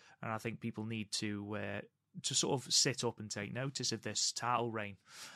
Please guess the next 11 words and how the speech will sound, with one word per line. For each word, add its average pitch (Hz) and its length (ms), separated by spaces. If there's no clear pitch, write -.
Um, 135 440
overall, 131 600
really, 135 380
really, 117 380
really, 131 380
really 104 260
good 104 260
match. 107 460
I 127 60
love 131 400
the 113 240